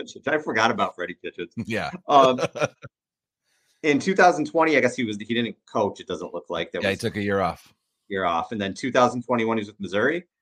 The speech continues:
Speaker 1: the defensive
Speaker 2: Yep.
Speaker 1: coordinator, and then he goes to
Speaker 2: Yep.
Speaker 1: Carolina as the D C again this year. Matt Rhule loses his job, and he comes in and he does a, a, a great job as the head coach. Gets them to six and six, or he was, they were six and six under him. And look, they had some fluky things happen. D J Moore taking his helmet off and getting the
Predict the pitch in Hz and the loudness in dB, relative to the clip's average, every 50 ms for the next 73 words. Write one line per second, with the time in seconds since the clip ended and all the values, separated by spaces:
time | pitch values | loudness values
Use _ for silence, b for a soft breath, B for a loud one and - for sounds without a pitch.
0 | _ _ _ _ 135 127 135 135 151 139 139 139 101 120 139 139 139 143 143 147 | _ _ _ _ -10 -8 -6 -6 -6 -8 -8 -8 -4 -2 0 0 0 0 0 0
1 | 160 143 117 127 135 139 147 151 185 190 190 202 196 - 202 175 160 156 160 165 | 0 0 0 -2 -4 -4 -2 -2 -2 -2 -2 -2 -2 0 2 2 4 6 6 4
2 | 160 131 95 90 90 - _ _ _ _ _ _ _ - 110 - 110 107 95 117 | 4 4 2 -2 -4 -6 _ _ _ _ _ _ _ -10 -8 -8 -6 -4 -2 0
3 | 123 120 - 135 123 113 110 104 120 110 113 117 113 113 113 - _ _ _ - | 0 0 0 0 0 2 2 2 0 0 0 0 -2 -6 -8 -12 _ _ _ -10
4 | 95 90 - - - 90 85 82 85 92 101 107 107 101 127 127 123 117 113 110 | -10 -10 -10 -10 -10 -8 -8 -8 -6 -4 -2 -2 -2 -2 -2 -2 -2 -2 -2 -2
5 | 117 113 107 104 101 104 101 98 98 - 113 107 123 127 139 139 127 123 - 165 | -4 -4 -4 -6 -8 -8 -10 -8 -4 0 0 2 2 0 -2 -6 -6 -6 -6 -8
6 | 175 185 208 202 165 147 123 127 156 151 139 110 - - - - - - - - | -6 -6 -4 -4 -2 -2 -2 -2 -2 -2 -2 -4 -6 -8 -14 -16 -14 -14 -16 -14
7 | - 143 110 - 110 104 127 185 226 - 101 - 110 92 85 85 87 82 - _ | -12 -12 -12 -8 -4 0 0 0 0 -2 -4 -4 -2 0 0 0 0 -2 -4 _
8 | _ _ _ _ _ _ _ 120 120 - 110 110 127 120 - - 147 131 107 - | _ _ _ _ _ _ _ -8 -4 -2 0 0 0 -2 -2 0 2 2 2 2
9 | - - 131 - - 254 262 247 208 - - 180 - 156 123 117 - 156 160 - | 0 -4 -4 -2 0 0 0 0 0 -2 -4 -4 -4 -4 -4 -2 -2 -4 -4 -6
10 | - - b b b b b b b b b - 117 131 165 165 165 156 - - | -10 -16 b b b b b b b b b -2 0 2 2 2 2 0 0 2
11 | 143 127 120 120 120 - 151 151 - 143 120 - 143 127 - 127 135 160 143 113 | 2 4 4 2 2 0 -2 -2 -2 -4 -4 -2 -4 -2 0 0 0 2 0 0
12 | 107 101 104 113 135 180 202 - - 143 196 240 233 247 180 - - - 147 156 | 0 0 0 0 0 0 0 2 2 2 2 2 2 -2 -4 -6 -6 -4 -4 -4
13 | 156 - 113 107 110 123 131 151 147 - 95 80 80 - 90 87 90 110 117 120 | -2 -4 -6 -6 -4 -4 -4 -4 -4 -4 -4 -4 -4 -4 -6 -6 -2 -2 -2 2
14 | 117 123 113 110 107 110 113 110 113 120 110 110 107 95 - - 113 104 104 104 | 2 2 2 2 2 2 2 2 2 0 -2 -2 -4 -6 -6 -4 -2 -2 0 0
15 | 101 104 101 - - 98 90 - - _ - | 2 2 2 0 -2 -6 -10 -10 -10 _ -14